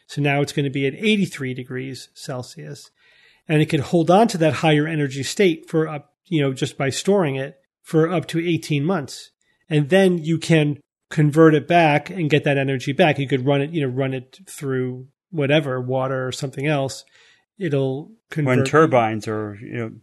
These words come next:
Speaker 2: heat the water and run turbines.
Speaker 1: Yeah,
Speaker 2: That's
Speaker 1: whatever.
Speaker 2: one thing.
Speaker 1: And then it converts back to its lower energy state, and then you could reuse it. You could just use it to store more energy. Just, you know, shine more light on it.
Speaker 2: So it's kinda like a battery. What, what would you call
Speaker 1: Yeah,
Speaker 2: it, though?
Speaker 1: yeah, it's kinda like a battery,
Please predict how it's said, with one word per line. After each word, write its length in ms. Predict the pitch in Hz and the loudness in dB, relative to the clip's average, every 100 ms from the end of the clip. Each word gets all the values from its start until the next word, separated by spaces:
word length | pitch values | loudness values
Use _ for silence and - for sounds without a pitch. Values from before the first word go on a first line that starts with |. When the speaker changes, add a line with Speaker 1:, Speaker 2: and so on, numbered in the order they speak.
| - | -14
Speaker 2:
heat 200 | - 135 | -10 -4
the 100 | 123 | 0
water 320 | 120 123 123 | 2 4 2
and 120 | 117 | 0
run 180 | 113 110 | -2 -2
turbines. 760 | - 123 123 117 120 123 - - | -2 0 2 2 0 -6 -10 -4
Speaker 1:
Yeah, 140 | 185 | 0
Speaker 2:
That's 60 | 170 | 4
Speaker 1:
whatever. 240 | 160 190 160 | 4 4 4
Speaker 2:
one 80 | 143 | 2
thing. 360 | 123 123 135 135 _ _ _ | 2 2 2 -6 _ _ _
Speaker 1:
And 260 | 254 214 165 | -4 0 4
then 160 | 180 185 | 6 4
it 240 | 180 214 | 2 -2
converts 460 | 180 170 175 170 - | 2 4 4 2 2
back 340 | 170 165 165 | 2 4 2
to 460 | - - 160 151 160 | -2 4 6 6 4
its 280 | 175 151 175 165 | 0 -4 -6 0
lower 300 | 165 208 208 | 4 4 4
energy 340 | 156 151 135 | 0 -2 -2
state, 320 | 139 - 151 165 | -2 2 2 2
and 100 | 160 | 2
then 120 | 147 | 0
you 60 | |
could 180 | 147 147 | 0 0
reuse 380 | 131 147 240 240 | 0 2 2 0
it. 200 | 139 - _ | -2 -8 _
You 120 | 170 | -8
could 120 | 143 139 | -6 -6
just 120 | 131 | -4
use 200 | 139 139 | -4 -4
it 100 | 143 | -6
to 80 | 127 | -8
store 260 | - 151 | -2 0
more 180 | 143 156 | 0 2
energy. 360 | 185 190 135 127 | 2 0 -2 -8
Just, 240 | 135 123 - | -8 -10 -8
you 180 | 170 151 | -6 -4
know, 140 | 139 135 | -2 -4
shine 280 | - 139 | -2 0
more 120 | 139 147 | 0 -2
light 180 | 156 165 | -4 -4
on 140 | 147 | -6
it. 80 | 180 - _ _ _ _ | -10 -14 _ _ _ _
Speaker 2:
So 80 | - | -16
it's 180 | 139 - | -16 -12
kinda 400 | - - 208 233 | -6 0 2 2
like 200 | 190 139 | 2 2
a 60 | 120 | 0
battery. 460 | 120 113 117 143 | 2 2 2 -2
What, 140 | 143 185 | -6 -6
what 120 | 185 | -6
would 120 | 185 | -6
you 80 | 190 | -10
call 280 | - - 202 | -10 -6 2
Speaker 1:
Yeah, 220 | 381 196 | 4 4
Speaker 2:
it, 60 | 147 | 2
though? 100 | 98 | 2
Speaker 1:
yeah, 140 | 349 | 4
it's 120 | 330 | 4
kinda 180 | - 311 | 4 4
like 140 | 240 | 6
a 40 | 214 | 4
battery, 440 | 165 143 147 160 | 4 2 2 -2